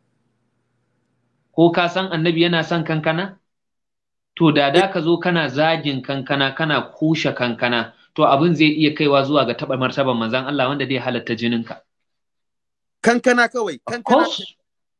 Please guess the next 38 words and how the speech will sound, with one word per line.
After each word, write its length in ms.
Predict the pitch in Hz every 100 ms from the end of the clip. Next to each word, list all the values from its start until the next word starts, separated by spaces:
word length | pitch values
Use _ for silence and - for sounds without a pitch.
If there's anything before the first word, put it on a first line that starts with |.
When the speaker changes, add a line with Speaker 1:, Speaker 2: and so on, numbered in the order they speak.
| -
Speaker 2:
kaza- 280 | 254 285 -
Speaker 1:
Kankana 400 | 226 262 269 226
da 80 | 226
abin 340 | 220 160 220 214
annabi 500 | 170 156 180 180 175
yake 280 | 175 165 147
sha, 180 | 165 147
bar 140 | 214 -
cewa 400 | 302 220 190 185
kawai 280 | 214 175 156
annabi 380 | 165 208 220
na 140 | 175 131
sha, 320 | - 151 - _ _ _ _
Speaker 2:
Wai 120 | 208
ya 60 | 175
Speaker 1:
annabi 160 | 208 190
Speaker 2:
so- 40 |
Speaker 1:
na 160 | 156 123
sha, 360 | - 147 - - -
ba 160 | 143 175
kawai 300 | 170 226 165 127
bane. 300 | 139 110 - _ _ _ _
Speaker 2:
Ah, 140 | 285 294 _ 214
wato 300 | 285 285 277
wanda 240 | 392 330
ya 60 | 311
rena 200 | 311 240
dabino 520 | 240 254 254 175 127 _
ko 160 | 226 240
rakumi, 460 | 196 214 208 202 -
wato 260 | 190 208 214
zai 160 | 285
iya 100 | 226
kai 180 | 214 220
shi 420 | - 196 175 165 _ -
hallaka 380 | 160 196 185 151
kenan. 240 | 127 165
Speaker 1:
Duk 160 | 240